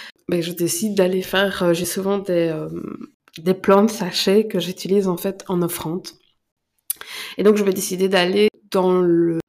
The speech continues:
le cercle sacré que j'ouvre pour les cérémonies et pour les constellations, euh, faire, euh, enclencher en fait le rituel, euh, du feu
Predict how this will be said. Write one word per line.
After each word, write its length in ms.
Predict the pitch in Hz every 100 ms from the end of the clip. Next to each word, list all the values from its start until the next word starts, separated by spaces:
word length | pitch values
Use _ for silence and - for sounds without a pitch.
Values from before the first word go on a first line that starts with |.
| _ -
le 280 | 175 160 156
cercle 460 | - 226 226 208
sacré 380 | 190 175 - 202
que 220 | 208 180
j'ouvre 280 | 170 185 190
pour 160 | - 170
les 60 |
cérémonies 680 | 170 - 180 170 165 185 190
et 40 |
pour 180 | 175 170
les 100 | 165
constellations, 840 | 165 160 - 151 151 - 196 226 233 - - - - - - 190
euh, 160 | 185
faire, 480 | 185 202 202 196 - -
euh, 220 | 175 180
enclencher 500 | 196 196 190 180 - 214
en 120 | 202
fait 320 | 220 220 -
le 100 | 190
rituel, 640 | 180 185 - 202 202 208 -
euh, 160 | 170 165 175
du 80 |
feu 420 | 180 - 151 175